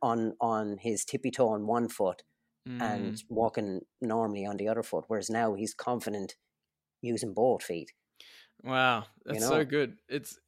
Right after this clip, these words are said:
Speaker 2: it's,
Speaker 1: Yeah.
Speaker 2: um,
Speaker 1: And, like, I will, I will say, look, so if he uses the, the, the dominant leg all the time, I'll say, "Right, now let's do it using the other one." And at first it was sort of nervous. He, he was anxious doing it. And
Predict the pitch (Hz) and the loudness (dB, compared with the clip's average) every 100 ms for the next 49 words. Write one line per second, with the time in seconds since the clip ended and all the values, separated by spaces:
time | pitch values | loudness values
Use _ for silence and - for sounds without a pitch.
0 | - 143 165 208 147 131 120 120 - _ | -10 4 8 10 8 4 -2 -10 -18 _
1 | - - - 175 180 175 214 196 170 175 | -20 -20 8 12 12 12 12 12 12 12
2 | 185 180 - 175 151 160 - - _ _ | 12 12 8 8 10 8 6 -6 _ _
3 | _ _ - 175 160 165 170 185 156 - | _ _ 8 10 12 12 12 10 8 8
4 | 143 127 131 131 123 127 107 143 147 135 | 8 10 10 12 12 8 4 6 6 4
5 | 147 120 123 110 139 127 123 139 131 135 | 4 4 4 4 2 2 2 2 4 4
6 | 113 139 135 - 135 127 117 123 123 107 | 4 2 2 4 4 4 4 2 2 2
7 | 117 143 110 78 64 _ 123 120 - 143 | 4 6 4 -2 -10 _ -2 -2 0 0
8 | 135 131 113 110 127 92 113 120 120 113 | 0 0 0 0 0 0 0 0 0 -2
9 | 107 110 - 120 104 95 - _ - 131 | -2 -4 -2 -2 -2 -4 -10 _ -6 -4
10 | 110 104 - 120 135 113 95 87 92 | -4 -6 -6 -2 -2 -2 -6 -8 -12